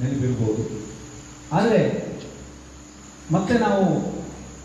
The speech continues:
ಊರಿನವ್ರ ಹತ್ರ, ಎಲ್ಲರ, ಎಲ್ಲರ ಹತ್ರ ಕೇಳಿದಾಗ ಎಲ್ಲರೂ ಸಂತೋಷದಿಂದ ಮತ್ತೆ ಒಪ್ಪಿಕೊಂಡು ಹೆಚ್ಚು ಕಮ್ಮಿ ಪ್ರತಿ ವಾರವೂ ಈಗ ಒಂದೊಂದು ಮನೆ ಕಡೆಯಿಂದ ಭಜನೆಗಳು ನಡೀತಾ ಬರ್ತಾ ಇದ್ದಾವೆ. ಏನಿಲ್ಲ, ಅವರಿಗೆ ಒಂದು ಪ್ರಸಾದ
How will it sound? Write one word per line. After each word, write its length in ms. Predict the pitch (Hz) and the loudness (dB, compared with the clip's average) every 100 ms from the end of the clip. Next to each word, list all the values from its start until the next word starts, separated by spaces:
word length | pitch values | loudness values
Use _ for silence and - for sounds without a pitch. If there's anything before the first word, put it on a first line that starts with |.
| - - - - - - | -18 -18 -18 -18 -10 0
ಊರಿನವ್ರ 400 | 202 214 196 196 | 4 4 4 4
ಹತ್ರ, 200 | 196 180 | 4 4
ಎಲ್ಲರ, 280 | 160 233 233 139 - - - 170 | 2 2 2 2 0 -6 -8 -4
ಎಲ್ಲರ 220 | 196 220 | -2 0
ಹತ್ರ 140 | 165 | 0
ಕೇಳಿದಾಗ 520 | - 180 190 170 151 143 110 - - - - 156 | 2 4 6 6 4 2 0 -4 -8 -12 -6 -2
ಎಲ್ಲರೂ 280 | 214 226 180 | 2 2 0
ಸಂತೋಷದಿಂದ 540 | 180 214 202 190 175 | 0 2 2 4 4
ಮತ್ತೆ 360 | 160 160 165 185 | 4 2 2 2
ಒಪ್ಪಿಕೊಂಡು 760 | - 196 175 160 135 - - - - - - - - - - | 2 0 2 4 4 4 -2 -6 -10 -14 -16 -18 -18 -12 -4
ಹೆಚ್ಚು 160 | 165 220 | -2 0
ಕಮ್ಮಿ 180 | 214 214 185 | 2 2 2
ಪ್ರತಿ 200 | 196 214 208 | 2 4 4
ವಾರವೂ 360 | 202 202 208 175 160 | 4 2 2 2 4
ಈಗ 100 | 156 139 123 - - - 180 | 4 2 0 -6 -8 -6 2
ಒಂದೊಂದು 280 | 180 180 165 | 4 4 4
ಮನೆ 140 | 180 190 | 4 2
ಕಡೆಯಿಂದ 300 | 170 170 170 147 - - - - - - - 143 | 2 2 4 4 2 -6 -8 -12 -16 -18 -10 0
ಭಜನೆಗಳು 380 | 156 180 165 156 | 4 4 4 6
ನಡೀತಾ 220 | 151 156 165 | 4 4 4
ಬರ್ತಾ 220 | 156 - 147 | 2 4 4
ಇದ್ದಾವೆ. 240 | 143 139 139 156 190 | 4 2 2 2 2
ಏನಿಲ್ಲ, 280 | 202 165 151 143 | 4 6 4 4
ಅವರಿಗೆ 240 | 151 156 151 | 6 6 6
ಒಂದು 180 | 151 151 143 147 - - 135 | 6 4 4 0 -4 -8 -2
ಪ್ರಸಾದ 360 | 143 170 170 | -2 2 2